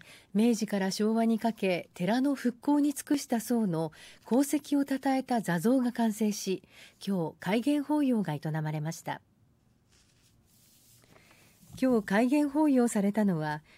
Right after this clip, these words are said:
東照大寺八十世北川智海長老の座像で、仏門に入る僧に戒律を授ける様子を表しています。北川長老は、明治初期の廃仏毀釈によって、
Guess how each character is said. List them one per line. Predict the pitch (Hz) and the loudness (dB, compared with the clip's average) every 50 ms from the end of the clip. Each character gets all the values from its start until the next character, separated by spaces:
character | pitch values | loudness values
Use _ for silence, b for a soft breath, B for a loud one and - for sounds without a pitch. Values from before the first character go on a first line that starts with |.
| b b b b - | b b b b -2
東 | 190 214 233 - | 0 0 0 0
照 | - 254 240 233 220 | 0 0 2 2 2
大 | 226 233 226 196 | 2 2 2 0
寺 | 165 175 160 | 0 -2 -4
八 | - 160 160 - 247 | -6 -6 -6 -4 -4
十 | 226 - 254 | -2 -2 -4
世 | 240 - - - 185 175 160 156 147 b b b b b - | -4 -6 -4 -2 -2 -2 -2 -4 -6 b b b b b -18
北 | - - - 294 294 | -6 0 0 2 2
川 | 285 294 285 277 277 | 2 2 2 0 0
智 | 277 - - - | -2 -4 -4 -2
海 | - 285 254 214 | 0 2 2 2
長 | 185 - - 190 196 185 | 0 0 0 0 0 2
老 | 190 185 190 | 2 2 2
の | 190 185 180 | 2 0 0
座 | 170 - 160 165 | 0 -2 -2 -2
像 | - 180 180 175 | -2 -2 -2 -2
で、 | - 160 160 165 160 B B B B B B B B B B B | -2 -4 -6 -6 -8 B B B B B B B B B B B
仏 | - 175 175 - - 233 | -4 -4 -2 0 2 2
門 | 247 247 254 247 | 4 4 6 4
に | 247 254 226 | 4 2 2
入 | - 254 254 247 | 0 0 2 2
る | 226 220 220 | 2 2 0
僧 | - - 233 226 220 | 0 0 0 2 2
に | 196 170 175 170 170 - _ | 2 2 0 -2 -4 -8 _
戒 | - - 185 233 247 | -4 -2 0 0 0
律 | 240 269 - - 269 | 0 -4 -2 -2 0
を | 262 254 | 0 0
授 | 247 - 240 220 226 | 0 -2 -2 -2 -2
け | - 277 277 | 0 0 2
る | 247 220 | 2 2
様 | 180 170 175 175 | 2 0 -2 -4
子 | - - 175 | -4 -4 -4
を | 175 | -2
表 | 170 170 175 175 170 175 | -2 -2 -2 -2 -2 -4
し | 175 - | -6 -6
て | - 160 | -8 -8
い | 156 151 | -8 -6
ま | 147 147 143 151 | -6 -8 -10 -10
す。 | - - - _ _ _ _ _ _ _ _ _ _ _ b b b b b b b b b b b b b b _ _ | -12 -16 -20 _ _ _ _ _ _ _ _ _ _ _ b b b b b b b b b b b b b b _ _
北 | - - - 220 220 220 | -20 -2 0 2 4 4
川 | 226 220 214 220 220 | 4 4 2 2 0
長 | 220 - 214 214 208 | 0 0 2 2 2
老 | 202 202 196 190 | 2 2 2 2
は、 | 180 180 175 175 175 b b b b b - | 2 0 0 0 -2 b b b b b 0
明 | 196 240 285 294 277 | 2 4 4 4 2
治 | 254 247 233 | 0 -2 -2
初 | - - 254 | -2 -2 -4
期 | 247 - 214 | -2 -2 0
の | 196 175 170 170 170 - | 0 2 0 0 -2 -4
廃 | - - 185 247 269 | -4 -2 0 0 2
仏 | 254 294 285 - | 2 0 -2 -4
毀 | - - | -6 -6
釈 | - - 285 277 - 247 | -4 -2 -2 0 2 2
に | 202 180 | 2 2
よ | 175 170 | 2 0
っ | 170 | -2
て、 | - _ - 160 160 156 | -6 _ -6 -4 -4 -6